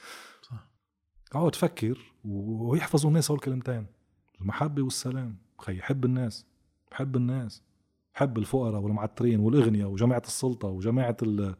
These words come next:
Speaker 2: الثورة. خي، حبهم، أول شي حبهم، تتصير تقشع صح.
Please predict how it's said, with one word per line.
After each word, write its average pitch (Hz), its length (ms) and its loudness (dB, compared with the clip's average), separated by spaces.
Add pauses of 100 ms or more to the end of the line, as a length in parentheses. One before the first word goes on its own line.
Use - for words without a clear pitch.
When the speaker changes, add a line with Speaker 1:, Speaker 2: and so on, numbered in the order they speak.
(460)
Speaker 2:
الثورة. 110 560 6
خي، 107 180 -2
حبهم، 127 320 2
أول 151 140 4
شي 139 100 -6
حبهم، 95 320 -4 (520)
تتصير - 260 -2
تقشع 113 320 -2
صح. 127 440 -6